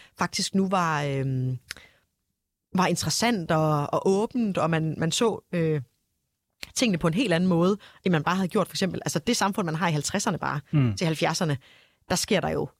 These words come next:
Speaker 1: virkelig, virkelig kæmpe forskel bare på femten, tyve år, ikke?
Speaker 2: Mm.
Speaker 1: Øh, så jeg tror også, der som udgangspunkt har været sådan en, en følelse af, at, at nu skal vi også ligesom, øh, følge med tiden, og ligesom også prøve at favne, øh, det nye, ikke? Det tror jeg i hvert fald, der har været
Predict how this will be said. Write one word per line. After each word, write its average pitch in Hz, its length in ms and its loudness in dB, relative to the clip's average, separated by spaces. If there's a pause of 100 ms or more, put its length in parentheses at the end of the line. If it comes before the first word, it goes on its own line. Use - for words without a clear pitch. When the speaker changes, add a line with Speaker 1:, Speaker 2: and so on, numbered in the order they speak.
(180)
Speaker 1:
virkelig, 190 300 0
virkelig 156 240 -2
kæmpe 170 220 -2
forskel 156 380 -2
bare 151 180 0
på 143 220 0
femten, 147 300 -2
tyve 214 320 0
år, 151 140 0
ikke? 247 200 0
Speaker 2:
Mm. 117 160 4 (360)
Speaker 1:
Øh, 185 280 2
så - 140 0
jeg 185 80 2
tror - 180 0
også, - 200 -2
der 196 80 0
som 165 320 -2 (360)
udgangspunkt 226 440 0
har 170 60 -2
været 185 260 2
sådan - 220 -2
en, 156 200 -2 (140)
en 156 220 2 (180)
følelse 247 440 0
af, 190 160 2
at, - 180 -6
at 147 140 -4
nu 208 120 2
skal 226 180 0
vi 180 80 4
også 180 180 0
ligesom, 180 320 0 (380)
øh, 127 400 0 (160)
følge 170 260 0
med 151 80 0
tiden, 240 380 2
og - 80 0
ligesom 185 220 -2
også - 160 0
prøve 185 120 0
at 175 60 -2
favne, 180 480 0 (140)
øh, 160 140 2
det 143 200 0
nye, 147 160 0
ikke? 208 120 0
Det 240 80 0
tror - 120 -2
jeg 208 60 -2
i - 20 -2
hvert - 20 -2
fald, 196 60 -2
der 185 60 2
har 170 40 2
været 180 120 4